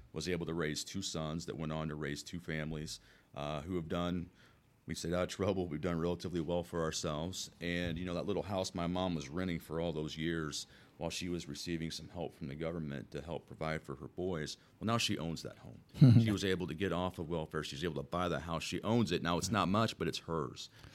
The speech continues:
Speaker 1: And with that comes the pride, and that's the dream, right? I mean, that's what we all strive for, is just our little place in the world that we call our own that wasn't given, but it was earned. And my mom has earned every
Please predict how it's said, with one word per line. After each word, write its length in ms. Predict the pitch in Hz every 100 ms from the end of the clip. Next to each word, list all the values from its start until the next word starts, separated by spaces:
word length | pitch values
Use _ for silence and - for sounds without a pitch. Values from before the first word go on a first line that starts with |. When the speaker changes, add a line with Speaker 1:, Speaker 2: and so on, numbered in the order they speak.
| - -
Speaker 1:
And 440 | 87 85 82 76
with 240 | 92 104 104
that 240 | 90 82
comes 260 | - 90 85
the 80 | -
pride, 640 | - - 87 85 71 73 -
and 500 | 80 78 76 73 69 - - - - - - -
that's 180 | 113 -
the 100 | 78
dream, 420 | 80 92 95 67
right? 260 | 69 71 90
I 40 | 76
mean, 140 | 82
that's 200 | 87 -
what 140 | 95
we 140 | 78 73
all 180 | 85 82
strive 480 | - 90 85 85
for, 400 | 85 - 69 69
is 160 | 65 71
just 240 | 78 76
our 140 | 73 80
little 340 | 80 85 85
place 460 | - - 85 82 -
in 80 | 80
the 60 |
world 340 | 65 71 82 76
that 120 | 55
we 80 | 69
call 360 | - 82 78 64
our 160 | 76 -
own 320 | 85 80 73
that 160 | 65
wasn't 420 | 76 85 80 64 64
given, 280 | 80 78
but 120 | 69 67
it 100 | 60
was 140 | - -
earned. 400 | 78 73 65 - - - - -
And 440 | 80 80 78 71 65
my 180 | 85
mom 300 | 82 87 80
has 160 | 80 - 80
earned 400 | 80 78 78 - -
every 480 | 82 80 78 - 76